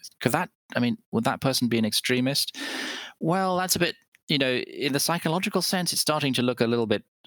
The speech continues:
forced to say, well, you could still have someone who's a psychological extremist. I mean, they might still have all these, you know, they might still have a preoccupation with victimhood and purity and all that, but somehow still manage to be, you know, tolerant and compromising.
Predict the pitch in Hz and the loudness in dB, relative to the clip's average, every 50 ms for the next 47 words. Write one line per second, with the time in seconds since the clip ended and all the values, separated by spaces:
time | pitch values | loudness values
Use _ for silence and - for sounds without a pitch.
0 | _ - - - - 127 110 98 - - - 92 - - 107 98 95 92 90 92 | _ -8 -6 -2 0 0 0 0 -2 -2 -2 0 0 0 2 2 2 0 2 2
1 | 98 95 92 92 98 95 - 101 - - - 113 101 98 101 95 87 - - 104 | 2 0 2 0 -2 0 -2 -2 0 2 2 2 0 2 0 0 0 2 0 0
2 | 95 90 90 82 90 90 92 92 - 98 92 92 - 95 90 85 - - 87 85 | 0 0 0 0 -2 -2 -2 -2 0 0 0 -2 0 -2 -2 -2 -2 -4 -4 -4
3 | 92 - - 98 95 95 - 104 120 151 160 160 160 185 208 190 - - 196 208 | -4 -2 -2 0 0 0 0 0 0 2 0 0 0 0 0 -2 0 0 0 2
4 | 160 165 160 139 139 135 127 123 127 113 - 135 135 110 101 120 120 135 135 123 | 2 0 0 2 2 2 2 0 0 -2 0 0 0 2 2 2 2 2 0 0
5 | - - 147 139 127 127 135 135 123 113 - - 120 110 107 - 113 - 107 104 | 0 0 0 0 2 0 0 0 0 -2 0 0 0 0 0 -2 -2 0 0 0
6 | 98 - 95 90 - - 87 - - 98 95 101 90 90 92 92 - - 107 98 | 0 -2 -4 -2 -2 -2 -2 0 -2 -2 0 -2 -2 -2 -2 -4 -2 -2 -2 0
7 | 92 90 - - 90 87 92 - - - 92 98 92 90 - - - - - - | 0 0 -2 -2 -2 -4 -4 -4 -4 -2 0 0 0 -2 -4 -6 -8 -10 -10 -12
8 | - - - - - - - - _ _ - 123 113 - - 151 139 127 127 131 | -12 -12 -12 -12 -12 -14 -16 -18 _ _ 2 2 2 4 2 0 0 0 0 2
9 | 120 - - - 127 120 110 113 110 113 110 - - 98 104 104 98 98 101 101 | 0 0 2 2 2 2 2 2 2 0 0 -2 -2 0 0 2 2 2 0 -2
10 | - 113 101 98 95 - - - 117 104 98 95 98 95 95 - - - - 113 | -2 0 0 0 0 -2 0 0 0 0 2 0 0 0 -2 -4 -6 -8 -4 -4
11 | 107 107 - 98 - - - - - - - - 117 | -4 -2 -2 -4 -4 -4 -4 -4 -6 -8 -8 -12 -18